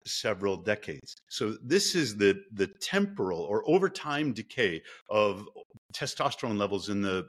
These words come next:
population. What's happening to women? Fertility is declining with age faster than it used to. And so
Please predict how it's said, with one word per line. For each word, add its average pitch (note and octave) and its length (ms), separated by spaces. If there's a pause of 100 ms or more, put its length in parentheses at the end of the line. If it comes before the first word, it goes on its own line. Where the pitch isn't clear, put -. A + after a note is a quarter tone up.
population. G2 600 (300)
What's C#3+ 220
happening A2 480
to - 120
women? F#2 280 (360)
Fertility G2+ 720 (260)
is A2+ 140
declining C3 640
with F#2+ 160
age D#2+ 360 (320)
faster - 440 (200)
than F#2+ 160
it E2+ 180
used F#2 320
to. - 80 (220)
And B2+ 120
so C#3 320